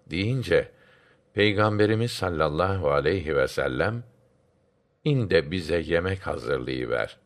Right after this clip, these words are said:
buyurdu. Adam yine,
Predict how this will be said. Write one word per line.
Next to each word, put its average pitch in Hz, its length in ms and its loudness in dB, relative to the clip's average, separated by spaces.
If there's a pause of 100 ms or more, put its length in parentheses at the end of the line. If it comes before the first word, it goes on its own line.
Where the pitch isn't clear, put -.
(200)
buyurdu. 60 520 -6 (1400)
Adam 127 340 2
yine, 120 420 0